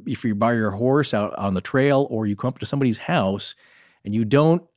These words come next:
announce yourself and they don't know your intention, your first idea is that they are there to do you harm. So you better defend yourself, or in this case, take the first shot.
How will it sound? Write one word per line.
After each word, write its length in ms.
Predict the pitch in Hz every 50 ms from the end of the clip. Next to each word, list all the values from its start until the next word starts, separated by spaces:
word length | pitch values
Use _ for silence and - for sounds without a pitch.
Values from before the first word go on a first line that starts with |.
| _ -
announce 360 | 113 117 120 117 113 110 - -
yourself 540 | 117 101 - - 101 92 92 98 101 -
and 140 | - 113 104
they 60 | 101 101
don't 180 | 135 156 151
know 80 | 135 123
your 180 | 127 117 107 107
intention, 600 | 101 95 - - 120 113 - - 107 98 104 92
your 200 | 110 107 107 98
first 380 | - - 131 123 117 - -
idea 480 | 107 101 98 95 104 101 101 98 101 -
is 220 | 101 95 92 85 87
that 360 | 95 90 87 87 - 85 95
they 140 | 107 127 123
are 120 | 110 104
there 240 | 95 98 104 104 101
to 80 | 98 87
do 220 | 82 95 98 95
you 180 | 90 95 95 82
harm. 420 | 87 104 101 92 78 - - 65 - _ _ _ _ _ _ -
So 100 | - 101
you 80 | 90
better 200 | 90 104 110 120
defend 360 | 117 117 - - 170 160 135 117
yourself, 540 | 110 98 - - 104 85 87 87 - - - -
or 440 | 117 107 104 101 101 98 92 87 90 90 - -
in 120 | 107 98
this 160 | 101 101 -
case, 200 | - 95 92 -
take 180 | - 104 95 -
the 60 | -
first 240 | - - 90 85 -
shot. 360 | - - 95 78 - -